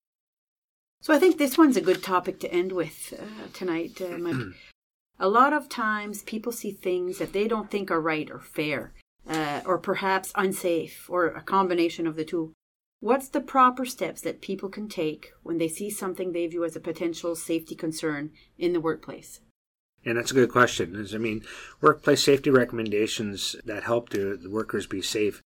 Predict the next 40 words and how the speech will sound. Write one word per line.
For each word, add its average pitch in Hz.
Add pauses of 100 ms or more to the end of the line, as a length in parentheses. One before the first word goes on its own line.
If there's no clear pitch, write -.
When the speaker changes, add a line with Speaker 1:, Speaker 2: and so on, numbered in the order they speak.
(140)
Speaker 2:
Involve 120
your 147
employees 131 (140)
in 110
safety 113
planning. 131 (480)
Empower 120
your 135
em-, 123
workers 127
to 110
own 117
safety, 123
uh, 104
by 101
involving 107
them 123
in 104
the 95
safety 117
plans. 113 (320)
Provide 113
clear, 123
uh, 104
work 113
instruction, 120 (180)
um, 101
making 117
sure 120
that 113
they 107
understand 110
what's 101
going 104
on, 113
especially 160
where 123
they 113
have, 107
um, 104